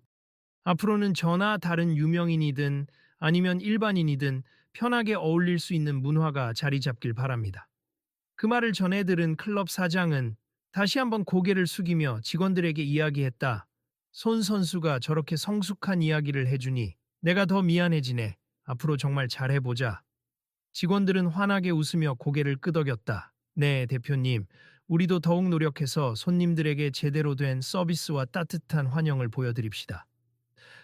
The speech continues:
그렇게 오해와 갈등으로 시작된 밤클럽 사건은 결국 사장의 큰 반성과 공개 사과, 그리고 구체적인 변화를 약속하는 것으로 마무리되었다. 사람들은 이번 일을 보면서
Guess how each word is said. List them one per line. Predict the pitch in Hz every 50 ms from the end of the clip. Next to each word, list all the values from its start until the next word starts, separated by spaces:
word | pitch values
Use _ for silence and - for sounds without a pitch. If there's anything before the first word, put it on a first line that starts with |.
| _ _
그렇게 | - - 175 196 170 - - 190
오해와 | 180 175 160 160 170 175 180 175 170 165
갈등으로 | 156 - 147 143 143 143 - 170 160 156 147 147
시작된 | 135 - - 165 143 - - 147 139 123
밤클럽 | 127 135 131 135 - - 151 139 135 123
사건은 | - - 131 120 - 139 127 127 135 120 92 - - - - - - _ _
결국 | - - 165 175 160 175 170 -
사장의 | - - 196 196 175 190 185 180 175 165
큰 | - - - 233 240 226
반성과 | 208 196 175 170 160 160 175 160 156 147 156 151 147 143
공개 | - - 151 143 139 139 139
사과, | 131 - - 131 123 120 139 127 107 95 - - - - - - _
그리고 | - - 165 165 156 160 151
구체적인 | 131 - - 143 - - 170 151 143 143 135 143 139
변화를 | 131 127 135 131 131 135 135 143 139 123 117 120 120 117 110 113 - - - - - _ -
약속하는 | 156 160 160 - - 220 190 - - 180 175 170 165
것으로 | 151 147 127 117 - 143 131 123 117 113
마무리되었다. | 113 113 117 123 131 127 123 117 110 113 101 95 95 - - 110 95 87 - - _ _ _ _ _ _ _ _ _ _ _ _ _ _ _ _ _
사람들은 | - - - 214 233 233 220 226 220 226 196
이번 | 165 170 165 214 226 220
일을 | 208 196 180 190 175
보면서 | - - 151 143 139 131 123 117 - 127 113 95 -